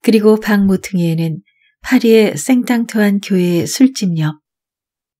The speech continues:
음울한 건물 육 층방에 있었던 것과 똑같은 구두 직공의 의자와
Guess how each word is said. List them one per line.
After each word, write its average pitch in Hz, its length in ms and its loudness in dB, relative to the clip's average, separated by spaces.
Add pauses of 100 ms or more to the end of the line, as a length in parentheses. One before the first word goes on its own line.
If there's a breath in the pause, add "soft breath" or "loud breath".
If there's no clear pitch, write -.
(120)
음울한 214 460 4
건물 190 580 0
육 196 160 -2
층방에 185 440 -2
있었던 175 460 -6
것과 156 540 -8
똑같은 180 640 -4 (800)
구두 220 320 2
직공의 196 720 0
의자와 156 560 0